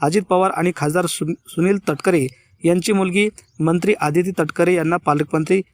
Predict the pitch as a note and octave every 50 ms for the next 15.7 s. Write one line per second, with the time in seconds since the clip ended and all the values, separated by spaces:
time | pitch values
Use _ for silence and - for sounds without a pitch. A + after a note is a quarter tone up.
0 | _ _ - - G3 F3 D3+ D#3 D3+ D3+ D3 D3 C#3 C#3+ D3+ D3 - _ _ _
1 | _ _ _ - D#3 D#3+ F3 G3 G3 A3+ A3 A3 A3+ A3+ G#3 F#3+ F3+ - A3 G3+
2 | F3 F3 F3+ F#3 F3 - F#3+ F3 - E3 D#3 E3+ E3+ F3 F3 F3 - G3 E3+ -
3 | D3 D#3+ E3+ E3+ F3+ F3+ D#3+ - - E3 E3 - E3 E3+ F3+ E3+ E3+ E3 D3 C#3+
4 | C3+ - - E3+ D#3+ E3+ - D3+ C#3+ D#3 D#3 D3 D#3 E3+ D#3+ E3+ D3+ C#3 C#3+ D3
5 | D3+ D3+ D#3+ D#3 F3+ F3+ - _ _ _ _ _ _ _ _ _ - F3 F#3 F3+
6 | G#3 G#3 G#3+ G3 F3+ F3 F3 E3+ F3 F#3 G3 G3+ F#3+ - D#3+ D#3 E3 F#3+ F3 -
7 | F3+ E3 F3 F3 D#3 D#3 D#3+ F3+ F#3+ F3 E3 E3 E3 E3 D#3+ - E3+ D#3 - D#3
8 | D3+ D#3+ D#3 - E3+ D#3 D#3+ E3 D#3 D3+ D3+ C#3 D#3 D3+ D3 D3 D3+ D3+ F3+ E3
9 | C3+ C3 - _ _ _ - - E3+ E3+ - G3+ G3+ - - - D#3 E3 F3 D3
10 | C3+ - - D3+ D3+ C#3+ C#3+ D3 - _ _ _ _ _ - A3 A3+ G3+ F#3+ F3+
11 | F#3 G3 F#3+ G#3 G3+ G3 G#3 G#3 G#3 G#3 G3 F3+ E3+ E3+ F3 F3 F#3 F3+ - -
12 | D#3+ D#3+ - F#3 - - E3 D#3 E3 F3 F3 D#3 C#3 C#3+ E3 D#3+ E3 D#3 D3+ D#3+
13 | F3 F3 D3 B2+ C3 - _ _ _ _ - G3 F#3 - F#3+ F#3 G#3 G3+ F3+ F3
14 | D3+ - - E3 F3 F3+ F3+ - D#3 D3 E3 E3+ - F#3 F3 F3+ D3+ C3 D3+ D#3
15 | D#3+ D3 E3 F#3+ F#3 - D3 C#3+ C#3 C#3+ C#3+ D3 D3